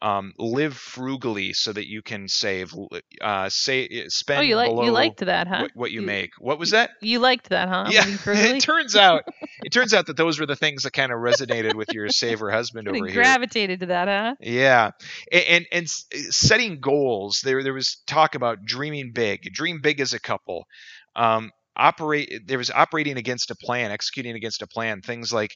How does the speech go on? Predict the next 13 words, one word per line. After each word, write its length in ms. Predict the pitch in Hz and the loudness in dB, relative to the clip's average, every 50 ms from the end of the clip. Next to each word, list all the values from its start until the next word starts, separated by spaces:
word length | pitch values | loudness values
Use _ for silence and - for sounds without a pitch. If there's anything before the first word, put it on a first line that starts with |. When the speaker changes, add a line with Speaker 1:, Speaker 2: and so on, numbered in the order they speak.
| - - - - - - _ - | -12 -20 -20 -20 -20 -14 _ -6
Speaker 1:
identifying 580 | 113 117 123 131 131 131 - 139 123 120 117 107 | -4 -2 0 0 0 0 0 -2 -2 -2 -4 -8
a 60 | 98 | -10
grocery 520 | 92 101 113 113 117 123 - - 127 113 | -10 -6 -4 -2 0 2 0 0 0 -2
list 380 | 101 95 95 90 - - - - | -2 -2 -2 -2 -2 -4 -4 -4
or 100 | 98 95 | -6 -10
meal 320 | 92 98 123 139 131 120 | -10 -8 -6 -4 -4 -4
planning 600 | - - - 110 104 95 92 90 90 87 87 87 | -6 -6 -6 -6 -4 -4 -6 -10 -12 -14 -16 -16
or 380 | 85 - - 107 101 101 98 98 - - - - _ _ _ _ - 101 101 - - | -12 -8 -6 -4 -2 -2 -4 -6 -8 -14 -20 -20 _ _ _ _ -20 -20 -20 -20 -20
frequent 440 | - - 139 143 131 - 143 123 104 | -10 -6 -4 -4 -2 -4 -6 -6 -4
reviews 420 | 120 113 107 117 117 123 120 117 | -6 -6 -6 -6 -6 -6 -4 -4
of 80 | 117 101 | -4 -4
your 100 | 104 107 | -6 -6
finances. 720 | - - 123 123 123 120 113 104 95 - 92 95 - | -4 -2 -2 -2 -2 -2 -4 -4 -4 -4 -2 -2 -4